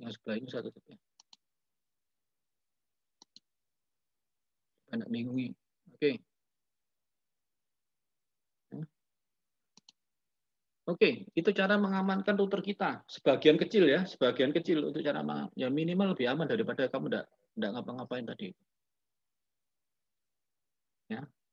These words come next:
Nah, materi ke depan, ya, saya akan jelaskan tentang bagaimana kalau routermu diserang. Ini kan tadi kita cuma bertahan tuh ini. Ya,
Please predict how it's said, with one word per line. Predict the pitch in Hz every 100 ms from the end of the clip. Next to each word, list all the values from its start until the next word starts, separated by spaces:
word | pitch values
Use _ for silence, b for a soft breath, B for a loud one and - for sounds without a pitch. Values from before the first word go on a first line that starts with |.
| -
Nah, | 131 120 107 _ _ _ _ _ _ _ _ _ _ _ -
materi | 160 202 208
ke | 208
depan, | 123 - 127 147 196 - _ _ _ _ _ _ _ _ _ _
ya, | - 107 - _
saya | - 170 185 185
akan | 190
jelaskan | 127 123 - 190 -
tentang | - 165 196
bagaimana | 180 131 131 156 208
kalau | 202 190 -
routermu | 196 240 208
diserang. | - 196 190 143 120 - _ _ _ _ _ _ _ _ _ _ _ _ _ -
Ini | 220
kan | 247 240
tadi | 214 226
kita | 262
cuma | 247 247
bertahan | - 233 143 143
tuh | 123
ini. | 104 - _ _ _ _ _ _ _ _ _ _ _ _ _ _ _ _ _ _ _ _ _
Ya, | 117